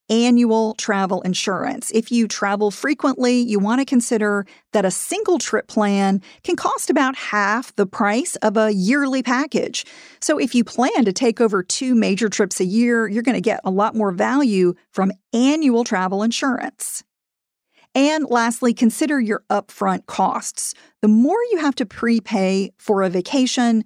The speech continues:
the more you could lose if a trip doesn't go as planned, or you have to cut it short for work or family obligations. I'm taking a road trip, as I mentioned, this week, and, you know, I,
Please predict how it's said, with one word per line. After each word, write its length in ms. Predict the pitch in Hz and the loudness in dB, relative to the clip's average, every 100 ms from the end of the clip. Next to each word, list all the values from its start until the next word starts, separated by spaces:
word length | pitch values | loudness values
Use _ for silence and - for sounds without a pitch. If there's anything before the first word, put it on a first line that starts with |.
| - - - | -6 -20 -2
the 100 | 220 | 2
more 360 | 220 262 254 240 | 4 4 4 0
you 180 | 208 247 | -2 -2
could 160 | 240 | -2
lose 560 | 180 202 233 175 190 - | -2 0 4 4 2 0
if 120 | 208 226 | -2 -2
a 80 | |
trip 300 | 190 208 214 175 | -2 0 -2 0
doesn't 300 | 190 196 233 | -2 0 2
go 200 | 240 220 | 4 2
as 120 | 202 | 0
planned, 560 | - 294 285 - 254 - _ _ | -4 -2 -2 -2 -6 -10 _ _
or 160 | - 233 | 0 2
you 160 | 226 294 | 2 0
have 120 | 262 | 0
to 80 | 220 | -2
cut 220 | 247 202 | 0 0
it 100 | - | -2
short 400 | - 269 220 - | -4 0 0 0
for 160 | 233 | -2
work 460 | 214 190 190 190 - | 0 0 -2 -2 -4
or 80 | 202 | -4
family 500 | - 185 185 180 - | 0 2 2 0 -2
obligations. 960 | 190 196 180 190 196 - - - - - - - - _ - | -2 -2 0 2 0 -2 -6 -8 -12 -14 -20 -20 -20 _ -6
I'm 300 | 208 202 196 | -2 0 -2
taking 340 | - 240 240 | 0 0 2
a 60 | 214 | 2
road 300 | 180 214 247 | 2 2 2
trip, 200 | 240 202 | 0 0
as 100 | 196 | 0
I 60 | 190 | 0
mentioned, 420 | 185 196 196 180 | 0 0 0 -2
this 200 | 170 208 | -2 -2
week, 480 | 196 214 196 180 - | 0 2 0 -2 -4
and, 480 | 202 196 196 196 190 | 0 0 2 0 0
you 80 | 240 | 2
know, 160 | 220 - | 2 0
I, 160 | 185 | -6